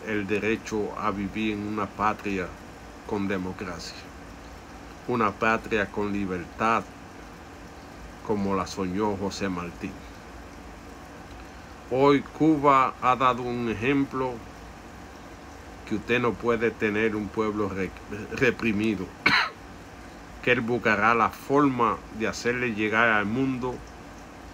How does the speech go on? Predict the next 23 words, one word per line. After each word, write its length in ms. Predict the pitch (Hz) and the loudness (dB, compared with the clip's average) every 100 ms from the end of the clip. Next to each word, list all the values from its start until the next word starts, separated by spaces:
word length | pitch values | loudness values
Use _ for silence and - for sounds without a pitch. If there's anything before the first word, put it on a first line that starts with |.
| - - - - - - | -16 -16 -16 -16 -16 -4
lo 180 | 104 101 | -2 0
que 120 | 104 | -2
está 260 | 95 113 - | 2 2 2
pasando 580 | 104 - 107 101 98 95 | 0 2 2 2 0 -2
en 100 | 85 | -2
su 140 | 98 | -8
pueblo. 420 | 82 104 95 71 - - - - - - - - - - - - - - | -2 0 0 -2 -12 -16 -16 -16 -16 -16 -16 -16 -16 -16 -16 -16 -16 0
Hoy 280 | 120 131 131 | 6 6 6
todas 420 | - 131 135 123 | 4 2 4 6
las 140 | 117 107 | 4 4
cadenas 480 | 113 110 123 123 120 | 2 2 2 0 0
internacionales 1120 | 104 113 107 107 - 113 107 120 120 117 110 - - - - - - - - - - - - - | 0 0 2 0 0 -2 2 4 4 0 -4 -10 -16 -16 -16 -16 -16 -16 -16 -16 -16 -16 -14 -6
las 180 | 92 92 | -4 2
redes 340 | 117 123 117 | 2 4 0
sociales 720 | 104 87 - 117 117 113 87 - - - - - - - - - - - | 0 -4 2 4 6 4 0 -6 -14 -16 -16 -16 -16 -16 -16 -16 -4 0
han 200 | 113 107 | 2 2
tenido 580 | 110 107 113 107 104 82 - - - - | 2 2 2 2 0 -4 -12 -16 -16 0
que 160 | 113 | 2
reseñar 800 | 98 117 120 117 107 110 113 110 107 - - - - - - | 4 2 2 2 2 4 6 4 0 -6 -16 -14 -14 -14 -2
lo 160 | 113 - | -2 0
que 100 | 95 | -4
se 220 | - 98 | 0 -2
vive 500 | 92 113 104 101 | 0 0 0 0